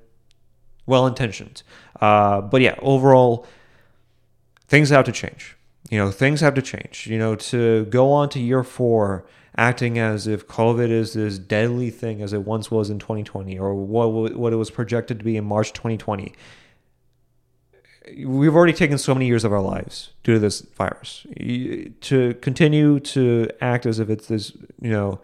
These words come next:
treacherous thing, it, it's just bad. And by the way, I'm not gonna sit here and say, like, "Oh, the vaccines are not effective." I'm not gonna do that. Uh, that's not what I'm trying to say, okay? YouTube, if you're watching this, do not ban me. I'm not saying that.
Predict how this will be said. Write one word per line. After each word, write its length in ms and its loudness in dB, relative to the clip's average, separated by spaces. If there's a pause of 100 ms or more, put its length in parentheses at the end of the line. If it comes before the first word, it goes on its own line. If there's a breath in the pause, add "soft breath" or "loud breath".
(280 soft breath)
treacherous 560 -4
thing, 320 -10
it, 140 -10
it's 180 -6
just 140 -14
bad. 180 -8 (240 loud breath)
And 100 -4
by 120 6
the 80 6
way, 100 4
I'm 160 0
not 120 4
gonna 140 -2
sit 160 -2
here 100 -2
and 80 -4
say, 180 -2
like, 320 0
"Oh, 320 2
the 100 -4
vaccines 640 -4
are 80 -4
not 220 -4
effective." 340 -10
I'm 80 -4
not 120 0
gonna 140 0
do 140 -4
that. 260 -4
Uh, 80 -8
that's 280 -4
not 180 2
what 100 2
I'm 80 -4
trying 200 -6
to 40 -8
say, 140 -12 (140)
okay? 280 -6 (480 soft breath)
YouTube, 400 2
if 80 -4
you're 120 2
watching 320 2
this, 200 -6
do 200 -6
not 200 0
ban 200 -4
me. 100 -6
I'm 180 -6
not 220 -2
saying 260 -8
that. 320 -8